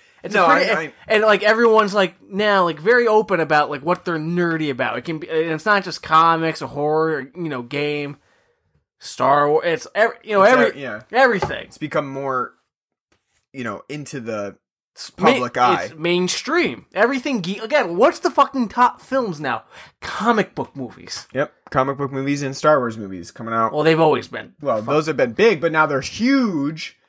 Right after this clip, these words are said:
Speaker 2: because
Speaker 1: Well,
Speaker 2: even,
Speaker 1: they're being
Speaker 2: even
Speaker 1: released
Speaker 2: people
Speaker 1: every
Speaker 2: that
Speaker 1: year
Speaker 2: were
Speaker 1: now. But I mean, but s-, but still, like, you know, so it's like, again, like, every fucking city under the sun, whether it be, like, New York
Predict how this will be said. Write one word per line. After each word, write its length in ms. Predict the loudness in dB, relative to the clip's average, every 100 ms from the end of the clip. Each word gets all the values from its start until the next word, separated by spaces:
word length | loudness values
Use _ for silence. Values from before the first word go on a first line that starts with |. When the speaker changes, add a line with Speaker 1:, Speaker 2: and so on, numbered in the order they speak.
| _ _ -10
Speaker 2:
because 340 | -2 0 0
Speaker 1:
Well, 80 | -4
Speaker 2:
even, 120 | -6 -4
Speaker 1:
they're 140 | -4
being 220 | 0 0
Speaker 2:
even 100 | 2
Speaker 1:
released 220 | 2 2
Speaker 2:
people 100 | 4 4
Speaker 1:
every 60 | 4
Speaker 2:
that 60 | 4
Speaker 1:
year 180 | 4 4
Speaker 2:
were 60 |
Speaker 1:
now. 320 | 0 -2 -4
But 280 | -4 -4 -4
I 100 | -4
mean, 220 | 0 0
but 120 | -2 -8
s-, 160 | -12 -18 -20 _ _ _ _ -14
but 140 | -10
still, 460 | -10 -2 4 4 4
like, 200 | 2 -2
you 80 | -4
know, 160 | -4
so 220 | -4 -8
it's 180 | -10 -8
like, 280 | -6 -6 -6 _ _ _ -10
again, 360 | 0 2 2
like, 260 | 0 -2 -4 2
every 300 | 2 4 2
fucking 400 | 0 0 -4 -8
city 360 | -4 -4 0
under 220 | -2 -2 -4
the 140 | -4
sun, 560 | -4 0 2 2 -2 -6
whether 260 | -4 -2
it 80 | -4
be, 140 | -2
like, 100 | -2
New 180 | 0 -4
York 600 | 0 2 2 2 -2 -10